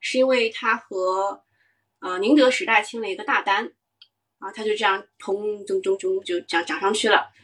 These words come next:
是吧？所以它都是有理由的，啊，它都是有理由的。就是你现在是看到了最终的结果，就是永泰科技它要扩产了，这是你的结果啊。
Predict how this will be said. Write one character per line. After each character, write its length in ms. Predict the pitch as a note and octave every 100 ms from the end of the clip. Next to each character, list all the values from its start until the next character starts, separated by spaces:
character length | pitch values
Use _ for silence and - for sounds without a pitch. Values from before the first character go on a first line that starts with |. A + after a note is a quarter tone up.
| _ -
是 120 | F#3
吧？ 280 | F3 - _ - - -
所 180 | - B3+
以 320 | C4 A3+ G3+
它 180 | - D#4
都 100 | F#4
是 120 | F#4+
有 100 | D4+
理 120 | C4
由 180 | F3 E3+
的， 100 | A#3+ A3 - _
啊， 120 | - G#3
它 80 | B3+
都 100 | D4+
是 120 | D4
有 80 | A#3
理 100 | G#3+
由 120 | F3
的。 120 | F#3
就 80 | A#3+
是 120 | D4
你 160 | C4+ G#3+
现 220 | - F#4+
在 240 | D#4 C4
是 440 | B3+ - C#4 B3+ -
看 180 | - E4+
到 120 | D4+
了 80 | C#4
最 140 | G4
终 120 | E4+ F4+
的 80 |
结 240 | D4+ E4+ C4
果， 220 | - -
就 60 | -
是 140 | -
永 120 | G#3 F3+
泰 200 | - A3
科 140 | A3+
技 180 | A3+ F#3+
它 160 | -
要 80 | G3+
扩 160 | - B3+
产 260 | - - -
了， 120 | - _ _ _ _ _ _
这 100 | -
是 100 | C#4+
你 100 | A#3+
的 100 | F#3+
结 260 | E3+ - A3+
果 280 | - - -
啊。 220 | - -